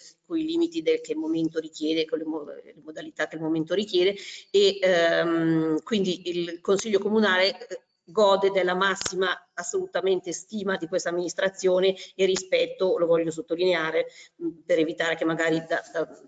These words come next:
discorsi che sono stati fatti qualcuno tra i cittadini a casa possa capire che ci siano stati problemi, incomprensioni. Ecco, eh, quale garante dell'intero Consiglio Comunale mi sentivo solo esclusivamente di fare questa sottolineatura che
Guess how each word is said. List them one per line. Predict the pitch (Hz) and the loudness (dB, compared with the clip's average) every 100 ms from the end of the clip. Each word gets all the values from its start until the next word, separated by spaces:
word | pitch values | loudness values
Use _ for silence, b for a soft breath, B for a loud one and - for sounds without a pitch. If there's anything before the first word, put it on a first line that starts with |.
| _ _ | _ _
discorsi | - 170 160 | -10 -8 -6
che | 165 | -6
sono | 175 175 | -4 -2
stati | 160 156 | -2 -6
fatti | - 175 - | -4 -6 -2
qualcuno | 180 165 175 180 175 B B - | -2 0 2 2 0 B B -6
tra | 175 | -2
i | 165 | -2
cittadini | 175 180 170 175 185 | -4 -4 0 2 0
a | |
casa | 180 175 180 | 0 0 2
possa | 175 165 - 175 | 2 2 0 -2
capire | 175 - 165 175 | -2 -4 0 0
che | 170 165 | 0 -4
ci | 160 | -4
siano | 156 165 165 165 160 160 160 | -4 -2 0 0 0 -2 -4
stati | 156 156 160 | -4 -4 -4
problemi, | 156 151 165 | -10 -4 -2
incomprensioni. | 165 165 156 160 160 156 | 0 -2 -2 -2 -2 -4
Ecco, | 151 151 B B B | -4 -10 B B B
eh, | - 165 156 - | -2 0 0 2
quale | 196 190 | 2 2
garante | 185 196 202 196 190 | 0 0 2 2 0
dell'intero | 180 185 185 202 208 | -2 0 0 2 0
Consiglio | - 180 196 190 | 0 -4 -4 -4
Comunale | 175 196 240 214 165 165 | -2 -2 0 0 0 0
mi | 190 | -2
sentivo | 180 - - 180 | -4 -10 -6 -4
solo | 170 185 180 | -2 -2 -4
esclusivamente | - 170 175 175 165 | -4 -4 -2 -2 -6
di | 180 | -10
fare | - - | -8 -8
questa | - - 226 | -4 -2 -2
sottolineatura | - 233 214 220 233 214 208 202 208 185 170 | -6 2 4 6 6 6 4 2 2 2 2
che | 180 | -2